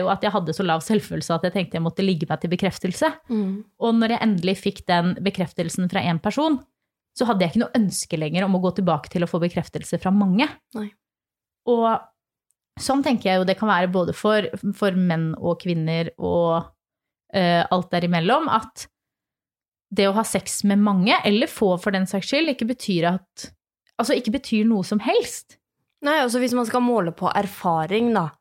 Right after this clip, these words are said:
Speaker 2: som jeg synes er teit, fordi at det, du måler jo ikke noens seksuelle erfaring fra antall sexpartnere, fordi at det er jo for det første mange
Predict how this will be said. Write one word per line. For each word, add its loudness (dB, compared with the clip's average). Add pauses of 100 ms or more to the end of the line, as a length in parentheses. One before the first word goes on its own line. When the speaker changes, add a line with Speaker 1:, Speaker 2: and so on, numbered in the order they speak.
(180)
Speaker 2:
som 0
jeg 2
synes 0
er -4
teit, -2
fordi 2
at -8
det, 4 (1120)
du 0
måler 2
jo -2
ikke 0
noens 0 (100)
seksuelle 2
erfaring 0
fra 2
antall 0
sexpartnere, 0
fordi 0
at -2
det 2
er 2
jo 2 (480)
for 2
det -4
første 0
mange 2